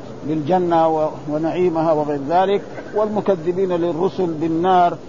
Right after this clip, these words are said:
والوعيد وغير ذلك. وهذا يعني دائما يكون في إيه؟ في السور، وهذه من السور. وكان قبلها قال: "كذبت قوم نوح، آه، كذبت قوم نوح فكذبوا عبدنا وقالوا مجنون وازدجر فدعا ربه أني مغلوب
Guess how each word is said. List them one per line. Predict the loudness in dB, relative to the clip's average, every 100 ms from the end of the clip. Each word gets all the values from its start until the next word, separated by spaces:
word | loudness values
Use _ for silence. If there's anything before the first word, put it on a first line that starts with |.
| -10 -6
والوعيد | -4 0 0 0 0 0 0
وغير | 0 0 0 0
ذلك. | 4 4 4 0 -2 -16 -6
وهذا | -2 2 2 2 2 2
يعني | 2 -2 0
دائما | 0 0 0 -2
يكون | -4 -4 -6 -4
في |
إيه؟ | -2 -2
في | -2 -6
السور، | -2 0 2 2
وهذه | 2 0 0
من | -2 -2
السور. | 0 0 2 2 4 2 -2 -10 -8
وكان | 0 0 2
قبلها | 0 2 0 0 2
قال: | 2 2
"كذبت | 0 0 0 0 0
قوم | 0 0 0 0 2 2 2 0
نوح، | 0 0 0 -2 -8 -14 -16 -16 -16 -14 -12 0
آه، | 2 4
كذبت | 2 0 0 -2 0
قوم | -2 0
نوح | 0 -2 -2 -2 -2 -4 -4 -6 -8 -10 -6
فكذبوا | 0 0 0 0 2
عبدنا | 2 0 0 2
وقالوا | 0 0 0 0 -2
مجنون | -4 -2 -2 0
وازدجر | 0 0 -2 -2 0 -2
فدعا | 0 0 2 2
ربه | 2 -2 -4 -2 -4
أني | -2 -2
مغلوب | -2 0 0 0